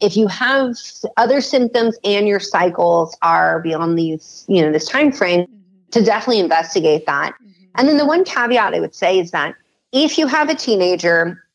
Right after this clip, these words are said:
Speaker 1: and they just got their period, it is normal for the first few years
Speaker 2: Mm.
Speaker 1: for them to have cycles anywhere from twenty-one to forty-five days.
Speaker 2: Hmm. So the
Speaker 1: They
Speaker 2: range
Speaker 1: can
Speaker 2: is
Speaker 1: be
Speaker 2: wider.
Speaker 1: Exactly, because
Speaker 2: Mm-hmm.
Speaker 1: the brain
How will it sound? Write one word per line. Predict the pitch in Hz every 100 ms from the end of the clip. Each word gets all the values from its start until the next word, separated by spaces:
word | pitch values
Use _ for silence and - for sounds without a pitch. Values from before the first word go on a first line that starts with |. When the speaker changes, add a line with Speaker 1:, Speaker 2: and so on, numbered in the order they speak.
| _
Speaker 1:
and | 208 196 180
they | 196 175
just | 160 185 214 -
got | 240 262
their | 294 294
period, | 220 165 165 160 160 -
it | 190
is | 180 175
normal | 190 220 302 262 165 165
for | 185
the | 170
first | - 196 196 -
few | 220 196
years | 151 151 160 208 277 269
Speaker 2:
Mm. | 208 190 180 -
Speaker 1:
for |
them | 240 247 269
to |
have | 277 269
cycles | - 185 196 254 240 -
anywhere | 214 254 240 226
from | 226 202
twenty-one | - 196 208 202 185 185 185 185
to | - 175
forty-five | - 175 175 185 165 147
days. | - 117 -
Speaker 2:
Hmm. | 233 208 190 190
So | 208
the | 214
Speaker 1:
They |
Speaker 2:
range | 220 226
Speaker 1:
can | 240
Speaker 2:
is | 196
Speaker 1:
be |
Speaker 2:
wider. | 202 208 196 170 - _ _ _
Speaker 1:
Exactly, | 208 170 208 202 220 226 165 160
because | 190 220 196
Speaker 2:
Mm-hmm. | 175 - - 202
Speaker 1:
the | 226
brain | 220 240 262 277 277